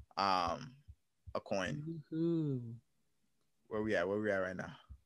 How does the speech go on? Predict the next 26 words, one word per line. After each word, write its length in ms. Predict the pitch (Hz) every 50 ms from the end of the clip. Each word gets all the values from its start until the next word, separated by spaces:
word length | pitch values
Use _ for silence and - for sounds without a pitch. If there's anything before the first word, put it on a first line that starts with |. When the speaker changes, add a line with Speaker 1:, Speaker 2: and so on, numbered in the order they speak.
| _ _ - - - - - - - _ - - - 107
Speaker 1:
But 280 | 110 107 101 98 90
hey, 480 | - 131 156 160 143 120 107 113 123 - -
hey, 200 | - 127 131 123
man, 420 | 117 110 107 101 101 101 98 110 - - _ _ _ _ _ _ _ _ _ _ _ _ _ _ _ _ _ _ _ _ -
that's 200 | - 117 127 147
at 100 | 131 127
seven. 400 | - 147 131 110 95 92 87 - - - -
That's 140 | - - 117
at 100 | 110 110
seven 200 | - 123 113 113
cents 220 | - 110 101 -
right 140 | 98 87 85
now. 140 | 92 87 -
So, 220 | - - 104 98 104 - - - - - - - _ - -
hey, 320 | 151 147 123 107 101 - _ _ _ _ _ _ _ _ _ _ _ _ _ _ _ _ _ - - -
who 180 | - 131 139 151
knows? 540 | 143 123 127 135 131 117 104 98 92 - - -
Only, 420 | - 113 120 131 135 135 131 131
only 280 | - - 117 120 123 123
time 260 | 123 120 110 113 113
will 80 | 110
tell. 400 | 110 - - 98 95 92 90 -
Only 220 | - 101 101 107 113
time 240 | 104 110 98 101 98
will 80 | 95
tell. 320 | - - - - - -